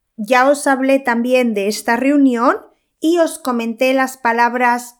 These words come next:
que se habían añadido al diccionario entonces. Si no habéis escuchado ese episodio, también voy a dejar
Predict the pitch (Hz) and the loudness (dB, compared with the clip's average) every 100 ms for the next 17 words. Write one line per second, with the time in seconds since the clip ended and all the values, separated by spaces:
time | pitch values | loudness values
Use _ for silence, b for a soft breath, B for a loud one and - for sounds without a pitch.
0 | _ 208 202 - 202 226 240 240 233 220 | _ -8 -6 -2 -2 0 2 2 0 -2
1 | 214 214 233 220 226 - 196 185 208 214 | -2 -2 -2 0 0 0 -4 -4 -6 -6
2 | - 277 254 240 240 262 311 349 - 196 | -2 0 0 -4 -2 0 0 -2 -8 -8
3 | 180 185 165 - 135 - - - _ _ | -2 -4 -4 -10 -12 -12 -20 -20 _ _
4 | _ _ _ _ _ - 254 254 269 294 | _ _ _ _ _ -10 -6 -2 0 -2
5 | 294 277 294 277 294 277 277 277 269 - | -6 -10 -12 -4 0 2 2 0 -2 -4
6 | _ - 254 - 262 254 254 220 233 214 | _ -4 -4 -2 -2 0 -4 -8 -6 -4
7 | 233 294 403 - 214 226 240 247 262 247 | 2 2 2 -2 -2 2 2 2 2 2
8 | 240 226 - 247 240 | 0 -4 0 2 2